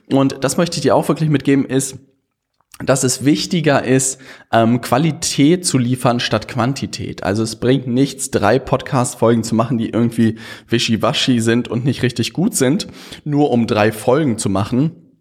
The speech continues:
sondern es ist halt viel, viel hilfreicher, sich wirklich dann mal hinzusetzen und zu überlegen, hey,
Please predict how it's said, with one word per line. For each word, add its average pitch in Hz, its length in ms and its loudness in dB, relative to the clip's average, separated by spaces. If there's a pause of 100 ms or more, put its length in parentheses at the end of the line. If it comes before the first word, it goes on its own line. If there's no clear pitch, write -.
(540)
sondern 131 360 2
es 101 160 -2
ist 120 140 -4
halt 110 160 0
viel, 131 140 -2
viel 117 140 -2
hilfreicher, 113 720 2 (260)
sich 107 180 -2
wirklich 123 260 2
dann 101 160 2
mal 101 100 0
hinzusetzen 113 640 0
und 101 140 -2
zu - 100 -4
überlegen, 104 400 -2
hey, 117 380 0